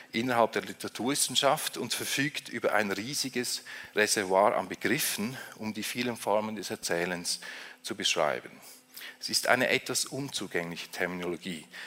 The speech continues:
Je nachdem, ob der Erzähler, die Erzählerin mehr weiß als die Figur oder genauso viel oder weniger, unterscheidet man zwischen diversen Arten der Fokalisierung.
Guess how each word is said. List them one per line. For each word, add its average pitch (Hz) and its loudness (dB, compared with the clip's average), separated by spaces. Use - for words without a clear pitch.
Je 123 4
nachdem, 90 0
ob 127 0
der 98 4
Erzähler, 131 2
die 90 -8
Erzählerin 117 0
mehr 127 6
weiß 98 6
als 113 4
die 113 -6
Figur 156 -2
oder 107 -2
genauso 101 4
viel 92 -8
oder 98 0
weniger, 123 0
unterscheidet 113 4
man 110 2
zwischen 107 -2
diversen 107 4
Arten 95 2
der 95 -4
Fokalisierung. 90 -4